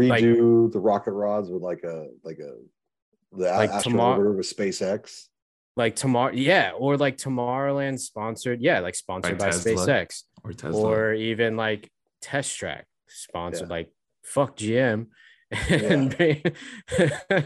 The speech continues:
Speaker 1: <laughs> Test Track by Tesla. Like, that would be
Speaker 3: Um,
Speaker 1: dope as shit.
Speaker 2: So,
Speaker 3: ano-,
Speaker 2: so
Speaker 3: another thing I think about is, like, do you guys remember when, like, Universal got bought out by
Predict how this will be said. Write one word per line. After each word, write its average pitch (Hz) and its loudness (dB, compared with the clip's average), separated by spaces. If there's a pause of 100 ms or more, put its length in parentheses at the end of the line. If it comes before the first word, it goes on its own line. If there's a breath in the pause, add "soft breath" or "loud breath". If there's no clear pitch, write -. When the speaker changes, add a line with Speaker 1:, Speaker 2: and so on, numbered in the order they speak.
(120)
Speaker 1:
<laughs> - -20
Test - -4
Track 135 -4
by 123 -2
Tesla. 135 -6 (120)
Like, 90 -6
that 101 2
would 135 2
be 101 -2
Speaker 3:
Um, 92 -14 (480)
Speaker 1:
dope 107 -2
as 110 -8
shit. 143 -4 (440)
Speaker 2:
So, 98 0
Speaker 3:
ano-, 113 2
Speaker 2:
so 113 2
Speaker 3:
another 110 0
thing 82 -10
I 78 -8
think 85 -8
about 82 -4
is, 85 -6
like, 82 -6 (220)
do 120 -4
you 143 4
guys 135 0
remember 104 2
when, 87 -4
like, 82 -10
Universal 87 -6
got 78 -10 (100)
bought 80 -6
out 82 -6
by 78 -12